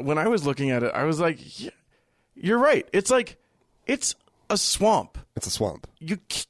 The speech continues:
Speaker 1: d-, how, how is that the Garden of Eden? How can
Speaker 2: Yeah.
Speaker 1: any, any, like,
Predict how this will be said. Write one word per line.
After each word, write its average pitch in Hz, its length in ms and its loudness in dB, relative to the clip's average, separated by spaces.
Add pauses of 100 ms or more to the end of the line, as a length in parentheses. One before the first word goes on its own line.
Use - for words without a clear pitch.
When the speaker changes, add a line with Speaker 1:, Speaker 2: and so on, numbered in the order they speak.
(180)
Speaker 1:
d-, 185 140 -12 (280)
how, 233 380 2
how 320 380 4
is 277 80 0
that 320 200 4
the 330 80 -2
Garden 269 320 2
of 262 120 0
Eden? 285 320 0
How 170 180 2
can 262 320 4
Speaker 2:
Yeah. 262 60 4
Speaker 1:
any, - 60 2 (200)
any, 233 120 -2 (460)
like, 208 300 -2